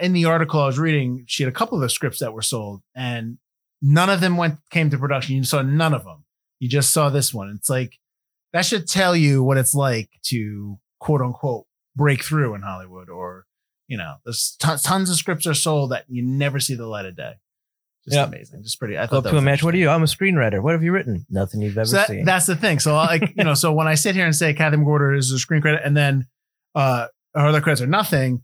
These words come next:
Speaker 1: that's a little, that's a misnomer because that's not true. She, you know, she was doing stuff, but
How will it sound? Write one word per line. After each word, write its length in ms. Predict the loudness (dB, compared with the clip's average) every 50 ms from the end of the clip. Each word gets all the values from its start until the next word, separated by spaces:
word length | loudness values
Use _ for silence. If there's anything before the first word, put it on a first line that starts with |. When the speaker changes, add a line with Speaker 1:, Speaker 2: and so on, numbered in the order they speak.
| _ _
Speaker 1:
that's 120 | -6 -2 0
a 40 |
little, 400 | 0 2 2 2 2 2 2 2
that's 140 | 0 0 0
a 40 | 0
misnomer 460 | 0 2 2 2 0 0 2 2 2
because 320 | 0 0 0 2 2 2 2
that's 160 | 2 2 2
not 180 | 2 0 0
true. 380 | 0 0 0 0 0 -2 -4 -8 -6
She, 140 | -4 -2 -2 -2 -2 -4 -8 -12 _ -8
you 100 | -6 -6
know, 200 | -6 -6 -8 -10
she 180 | -4 -2 0 2
was 300 | 2 4 2 2 2 2
doing 240 | 0 0 -2 -4 -6
stuff, 240 | -6 -6 -8 -8 -8
but 180 | -8 -10 -10